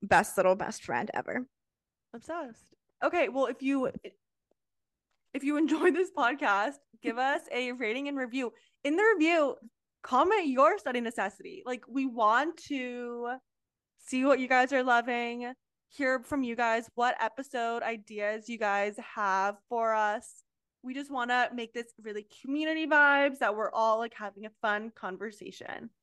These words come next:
Speaker 1: Yeah, and if you also, like, get anything, or if you, like, ta-, if you, like, have an item that you really like already, just, like, take a photo of it, put it on your story, and we would love to see.
Speaker 2: Yeah, tag us.
Speaker 1: Tag
Speaker 2: Okay,
Speaker 1: us.
Speaker 2: well, we have to go. We did a morning recording, finally.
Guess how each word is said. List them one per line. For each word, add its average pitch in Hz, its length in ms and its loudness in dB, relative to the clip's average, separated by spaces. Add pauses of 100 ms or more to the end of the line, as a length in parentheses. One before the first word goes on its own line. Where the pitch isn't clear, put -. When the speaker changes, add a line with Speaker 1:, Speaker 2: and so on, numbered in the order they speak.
(300)
Speaker 1:
Yeah, 285 180 10
and 240 100 8
if 269 100 0
you 311 120 8
also, 277 280 4
like, 285 260 2 (100)
get 190 200 6
anything, 247 500 4
or 170 140 4
if 196 100 0
you, 214 160 2
like, 190 240 0 (140)
ta-, 208 260 -2
if 214 140 -2
you, 208 120 4
like, 175 180 0
have 226 400 8
an 240 120 0
item 220 300 6
that 233 100 0
you 220 100 0
really 220 260 4
like 196 460 4 (380)
already, 214 480 6
just, 254 200 -4
like, 254 200 0
take 247 200 -4
a - 20 -8
photo 254 260 2
of 233 60 2
it, 190 120 -2
put - 100 -6
it - 20 -2
on 233 100 0
your 240 100 -2
story, - 440 -4 (100)
and 202 80 -6
we 208 80 -2
would 214 120 -4
love 208 140 -4
to 220 100 -14
see. 226 280 -6 (460)
Speaker 2:
Yeah, 453 200 2
tag 370 220 -2
us. - 300 -10 (340)
Speaker 1:
Tag 269 180 2
Speaker 2:
Okay, 440 100 -2
Speaker 1:
us. 427 60 -4 (100)
Speaker 2:
well, 269 280 2 (180)
we 233 180 -10
have 349 160 0
to 427 100 -4
go. 190 380 2
We 220 120 -8
did 220 280 -4
a 247 60 0
morning 294 400 2
recording, 240 460 -2
finally. 277 720 2